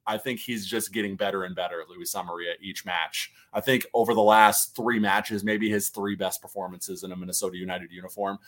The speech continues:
Um, but, um, you, you get that three one lead at half. You're feeling awesome. We're rolling. Things are good. Uh, let's blow this team out. And then suddenly you blink twenty minutes in,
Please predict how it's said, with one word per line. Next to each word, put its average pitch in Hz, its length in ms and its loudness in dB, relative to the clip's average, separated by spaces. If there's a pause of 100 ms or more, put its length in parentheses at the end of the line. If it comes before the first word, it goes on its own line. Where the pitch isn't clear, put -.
(340)
Um, 104 420 10
but, 110 340 8 (480)
um, 104 320 2
you, 127 140 0
you 131 240 4
get 160 180 8
that 143 200 8
three 156 140 6
one 143 220 8
lead 143 160 6
at 123 60 4
half. 143 320 4 (120)
You're 131 160 2
feeling 127 560 4 (140)
awesome. 147 640 2
We're 113 180 4
rolling. 151 540 6
Things 123 260 -2
are 107 80 -4
good. 143 420 4 (400)
Uh, 101 360 4
let's 131 180 4
blow 131 240 4
this 139 180 -2
team 131 220 -4
out. 135 300 4 (640)
And 127 80 0
then 135 100 0
suddenly 170 400 6
you 131 100 -2
blink 131 520 -2 (340)
twenty 180 340 4
minutes 151 520 0 (380)
in, 135 280 0